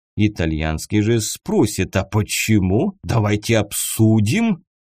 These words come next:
Если офицер приказывает: "Стреляй в того парня, который отличается от тебя лишь формой другого цвета", ну, вы поняли. Маршировать по площадям и кричать "Слава Дуче", ощущая себя римским легионером, было весело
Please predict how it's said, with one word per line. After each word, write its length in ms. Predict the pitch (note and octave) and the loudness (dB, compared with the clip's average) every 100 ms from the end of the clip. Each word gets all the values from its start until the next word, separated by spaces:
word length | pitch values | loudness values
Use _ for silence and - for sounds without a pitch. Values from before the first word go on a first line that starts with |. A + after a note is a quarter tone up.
| _ _ _ _ _ | _ _ _ _ _
Если 420 | G2 G#2 B2 - | -2 0 0 2
офицер 440 | A2 G#2 G#2+ A#2 G#2+ | 0 2 -2 0 0
приказывает: 680 | A#2 G#2+ A2+ A#2 A2 G#2+ - | 0 0 2 2 4 2 0
"Стреляй 520 | - A2+ A#2+ B2+ A#2 | -2 2 2 2 0
в 80 | - | 0
того 260 | A2+ A2 | 0 0
парня, 480 | G#2 B2+ C3+ A#2+ A2+ | 0 0 0 2 2
который 340 | A2 G#2+ A2 G#2+ | 0 -2 2 0
отличается 800 | A2+ A2 - D#3+ B2+ - - | 0 -2 -2 0 -2 -4 -4
от 100 | A2+ | -4
тебя 220 | - A#2 A#2 | -2 0 0
лишь 240 | A2+ G#2+ | 0 -2
формой 520 | - C#3 D#3+ B2+ A#2+ | -8 -2 0 0 0
другого 440 | G#2+ A#2 A2 A2+ G#2+ | 0 0 2 2 0
цвета", 800 | - - D#3 A#3 B3+ - A2 - _ _ _ _ _ _ _ _ | -4 -2 -2 -2 -4 0 0 -2 _ _ _ _ _ _ _ _
ну, 540 | F#3 G#3+ D4 D4+ C#4 | -4 0 0 0 2
вы 180 | G#3+ G3 | 2 2
поняли. 560 | - G#2+ F2+ D#2 C2+ C2 - _ _ _ _ _ _ _ _ _ - | 2 0 2 0 -4 -10 -16 _ _ _ _ _ _ _ _ _ -2
Маршировать 760 | G#2 G#2+ G2 C#3 G#3+ C4 - | 2 2 0 -2 0 -2 -4
по 120 | - B2 | -4 -2
площадям 580 | B2 A#2+ - E3 E3+ | 0 -2 -2 -2 0
и 60 | C#3 | 0
кричать 440 | B2+ B2 C3+ B2+ | -2 -2 0 0
"Слава 480 | - - B2 A#2+ A2 | -2 -2 2 4 4
Дуче", 680 | G2 F2+ G2+ D#3+ D#3+ - A2+ | 2 0 2 2 2 2 2
ощущая 680 | D#2+ G#2 - G#2 - A2+ G2+ | 2 -2 -2 -4 0 2 2
себя 340 | - G#2 G2+ | 0 2 2
римским 520 | G#2 A#2 G2+ - G2+ G2 | 4 2 0 -2 0 0
легионером, 800 | F#2+ F#2 G2+ D#3+ G3+ B2+ A#2+ | 0 0 -2 -2 -2 0 0
было 300 | C3+ C4+ A#3+ | 0 -2 -2
весело 640 | F#3 C#3+ F#3 G3+ - E3 D#3 | -2 -2 -2 -4 -2 0 0